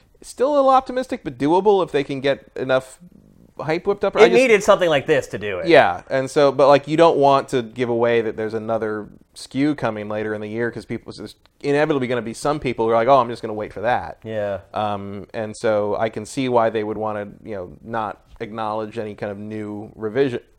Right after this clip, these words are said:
Speaker 1: <coughs> revision. But of course, Nikkei is not under any kind of
Speaker 2: And it's almost always right.
Speaker 1: Yeah. If, I mean, if Nikkei says it, I, I pretty much believe it.
Speaker 2: Yeah, I do too. Um, so we'll see. I mean, Nikkei was like, "Coming soon, like,
Speaker 1: Yeah,
Speaker 2: this
Speaker 1: like,
Speaker 2: year."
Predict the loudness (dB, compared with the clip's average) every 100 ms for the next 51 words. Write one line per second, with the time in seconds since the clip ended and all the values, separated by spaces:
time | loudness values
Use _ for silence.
0 | _ -6 -4 -6 2 4 4 4 2 2
1 | 2 0 -2 -2 0 0 -4 -6 -8 -10
2 | _ _ _ _ _ _ _ -16 -6 -4
3 | -4 -8 -10 -10 -12 -16 _ -2 2 4
4 | 4 4 2 2 8 10 8 4 0 -2
5 | -6 -6 -6 -10 _ _ _ _ -6 0
6 | 0 2 0 0 0 2 2 2 2 2
7 | 2 0 0 -2 -2 -8 -8 -12 -14 -14
8 | -14 -6 -2 -2 -2 -8 -10 -8 -10 -14
9 | _ _ -6 -2 -2 -4 -4 0 2 2
10 | 2 -2 -2 -4 -8 -10 -6 -6 -6 -2
11 | 0 4 6 6 4 4 6 4 0 _
12 | -2 0 2 2 4 4 2 -2 -6 0
13 | 2 2 2 2 0 0 4 4 2